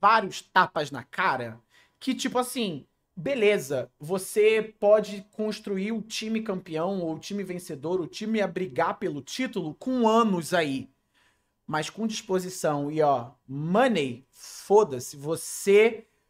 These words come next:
constrói o seu time pra brigar pelo título com dinheiro, com Pix Diff. Isso é sustentável? A gente vai saber nos próximos episódios, lá na frente. Mas isso daqui é incrível.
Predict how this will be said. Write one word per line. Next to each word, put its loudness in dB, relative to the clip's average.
constrói 2
o -2
seu 0
time -4
pra 0
brigar -2
pelo 2
título -6
com 0
dinheiro, 2
com -8
Pix -8
Diff. -8
Isso -4
é 2
sustentável? -6
A -8
gente -10
vai -6
saber -4
nos -8
próximos -10
episódios, -4
lá -6
na -6
frente. -4
Mas -2
isso -16
daqui -2
é -6
incrível. -4